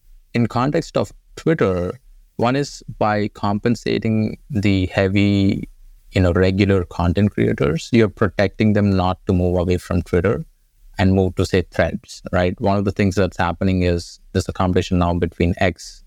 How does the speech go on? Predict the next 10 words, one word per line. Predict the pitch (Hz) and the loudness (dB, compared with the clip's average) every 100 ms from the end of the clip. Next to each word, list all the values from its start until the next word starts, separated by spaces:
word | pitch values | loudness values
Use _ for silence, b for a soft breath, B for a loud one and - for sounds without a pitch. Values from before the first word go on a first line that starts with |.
| - | -6
and | 92 85 85 - | -2 0 -2 -2
Threads. | - 90 - - - - _ - - | 0 0 -2 -10 -20 -20 _ -20 -6
Threads | 113 113 123 | 0 0 0
is | 110 | -2
sort | 104 104 | -2 -2
of | 101 - - _ - - - _ - | -4 -8 -20 _ -20 -20 -20 _ -8
could | - 139 | -4 -4
emerge | 120 104 101 101 98 | -2 -2 0 0 -2
as | 87 - | -4 -4
a | 82 90 | -4 -4